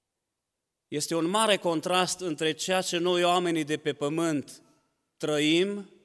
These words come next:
și ceea ce cerul trăiește. Este un mare contrast cum noi vedem lucrurile pe pământ și cum se văd lucrurile din cer de la Dumnezeu.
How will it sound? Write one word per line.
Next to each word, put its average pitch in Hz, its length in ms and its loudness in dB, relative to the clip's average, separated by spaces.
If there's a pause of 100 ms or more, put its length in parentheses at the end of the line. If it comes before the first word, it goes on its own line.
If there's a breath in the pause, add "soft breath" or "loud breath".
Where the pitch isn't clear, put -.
(1000)
și 151 680 0 (920)
ceea 151 260 2
ce 147 160 -2
cerul 151 680 2 (200)
trăiește. 110 720 -6 (920)
Este - 160 -4
un 151 80 0
mare 220 260 2
contrast 202 580 0 (320)
cum 156 140 -2
noi 220 360 6
vedem 127 600 0 (160)
lucrurile 151 540 -2
pe 127 160 -6
pământ 156 640 -4 (920)
și - 200 -6
cum 143 200 -4
se 135 180 -4
văd 165 440 -2 (160)
lucrurile 143 600 -2
din 135 200 -2
cer 143 320 -2
de 131 120 -6
la 127 140 0
Dumnezeu. 113 640 -8